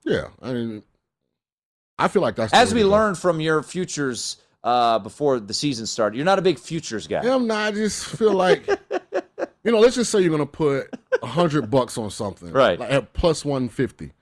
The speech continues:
Speaker 1: So you're gonna make a hundred and fifty off, and I'm just using, like, a round
Speaker 2: Yeah,
Speaker 1: number.
Speaker 2: sure.
Speaker 1: But you gotta wait two months to do it. You know, like, I feel like the Chiefs are gonna be favored in a game soon that they shouldn't.
Speaker 2: Oh, of course.
Speaker 1: You know, so we just bet the underdog money line one hundred. If they win,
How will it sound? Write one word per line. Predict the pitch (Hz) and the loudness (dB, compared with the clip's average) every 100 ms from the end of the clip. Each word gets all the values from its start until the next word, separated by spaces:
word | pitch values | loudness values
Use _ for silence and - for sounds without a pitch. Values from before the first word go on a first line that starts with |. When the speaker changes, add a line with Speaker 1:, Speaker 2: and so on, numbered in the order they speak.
| _ _ _ _ - | _ _ _ _ 0
Speaker 1:
So | 139 131 127 | 4 4 4
you're | 147 | 2
gonna | 151 143 | 2 2
make | 147 135 | 0 -2
a | 113 | -4
hundred | 139 123 | -4 -2
and | 113 - | -6 -4
fifty | 143 127 104 87 | -4 -4 -6 -8
off, | 69 110 | -8 -2
and | 143 | 0
I'm | |
just | 151 113 | 0 2
using, | 131 120 113 | 2 2 0
like, | 104 104 | -2 -2
a | |
round | 98 214 | 0 2
Speaker 2:
Yeah, | - | 2
Speaker 1:
number. | 104 104 92 | 0 -4 -4
Speaker 2:
sure. | - 87 - _ _ _ _ | -6 -6 -10 _ _ _ _
Speaker 1:
But | 180 202 | -2 0
you | |
gotta | 156 | 2
wait | 139 170 - | 2 2 -2
two | 175 | -4
months | 143 139 - | -2 -2 -4
to | 113 | -6
do | 113 127 | -4 -4
it. | 90 _ _ _ _ _ _ - | -4 _ _ _ _ _ _ -6
You | 143 | 0
know, | 143 | 2
like, | 143 | 2
I | 180 | 0
feel | 190 170 | 2 4
like | 147 135 | 4 2
the | 117 | 0
Chiefs | - 196 180 | -2 -2 0
are | 143 | 0
gonna | 127 | 0
be | 120 123 | 0 -2
favored | - 139 123 117 | 0 0 0 -2
in | 110 | -2
a | |
game | 113 110 107 | -2 -2 -4
soon | - 143 120 | -2 -2 0
that | 107 | -2
they | 110 107 | -4 -6
shouldn't. | - 147 85 - _ _ _ _ _ | -2 -4 -4 -12 _ _ _ _ _
Speaker 2:
Oh, | - | -10
of | - - | -10 -6
course. | 214 - | -6 -2
Speaker 1:
You | 135 | 2
know, | 131 | 2
so | 131 170 | 2 0
we | |
just | 170 135 | 0 2
bet | 151 - | 0 0
the | 139 | -2
underdog | 170 147 120 117 113 107 | 0 0 0 0 0 0
money | 160 143 | 2 2
line | 117 110 107 87 - _ _ _ - | 0 -2 -6 -10 -20 _ _ _ -4
one | 127 | -2
hundred. | 120 113 117 | 0 -2 -4
If | 98 | -6
they | 127 123 | -4 -2
win, | 156 151 131 | 0 0 -2